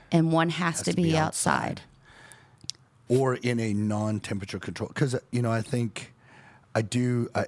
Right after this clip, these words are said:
Speaker 2: I have, I talk myself into this one because technically CrossFit isn't outside. However, anybody that goes to a, a box that isn't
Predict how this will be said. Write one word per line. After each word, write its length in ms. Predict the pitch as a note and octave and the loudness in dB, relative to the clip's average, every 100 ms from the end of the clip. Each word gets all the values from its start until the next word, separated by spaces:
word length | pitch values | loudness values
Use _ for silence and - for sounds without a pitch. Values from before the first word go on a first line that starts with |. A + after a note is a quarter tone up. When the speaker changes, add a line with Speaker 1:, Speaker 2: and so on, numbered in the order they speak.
| - - | -4 -4
Speaker 2:
I 40 | |
have, 280 | G2+ G#2+ - - | -2 -2 -4 -10
I 120 | - | -10
talk 280 | G2+ A#2+ G#2 | -4 -4 -4
myself 380 | G2+ - F#2 - | -6 -4 -6 -6
into 220 | F#2 - | -8 -6
this 240 | F#2+ G2 F#2+ | -8 -6 -6
one 140 | F#2+ | -4
because 300 | G#2+ C3+ A#2+ | -2 -2 -2
technically 540 | - D3 C3 B2+ B2+ A#2 | -2 -2 -2 -2 -2 -2
CrossFit 460 | - A2 - G2 | 0 -2 -2 -4
isn't 280 | G#2+ F#2+ G2 | -4 -2 -2
outside. 500 | F#2 F2 - F2+ F2+ - - - - | -4 -6 -6 -6 -8 -14 -20 -20 -12
However, 720 | - A#2 A#2 A#2+ G2+ E2+ E2 - - - - - - _ _ _ - | -4 0 0 0 -2 -4 -8 -16 -20 -20 -20 -20 -20 _ _ _ -2
anybody 440 | C#3 D3 C3 A#2+ A2 | 0 2 0 0 -2
that 180 | F#2 | -4
goes 260 | G2+ G#2+ G2+ | -2 -2 -4
to 340 | - G#2 G2+ - | -4 -2 -2 -4
a, 240 | G2 F2+ F2+ - _ - - | -6 -8 -10 -18 _ -20 -16
a 60 | F2 | -12
box 380 | - G2 F#2 - | -6 -6 -6 -8
that 180 | F#2 | -4
isn't 640 | A2 G#2 G2+ F#2 - - | -2 -2 -2 -4 -6 -10